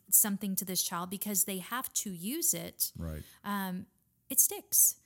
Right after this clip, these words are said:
Speaker 1: And they don't despise it. They enjoy it because, you know, I,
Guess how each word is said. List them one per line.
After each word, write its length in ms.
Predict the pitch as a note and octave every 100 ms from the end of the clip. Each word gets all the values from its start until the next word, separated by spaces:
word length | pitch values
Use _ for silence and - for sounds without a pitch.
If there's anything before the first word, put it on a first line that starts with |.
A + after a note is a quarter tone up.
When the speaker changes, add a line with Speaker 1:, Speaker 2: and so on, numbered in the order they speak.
| _ - -
Speaker 1:
And 120 | D#4
they 80 | D4
don't 380 | D4 F#4 A#3+
despise 580 | G#3 A3 - F3 D4 F4+
it. 260 | - - F3
They 200 | G3+ G#3
enjoy 440 | G#3+ F#3+ - G3
it 240 | E4+ G#3 - -
because, 880 | G#3 - G#3 G3+ F#3+ F#3+ F#3 - - - _ -
you 160 | A#3
know, 200 | A3+ E3 -
I, 380 | G3+ - G#3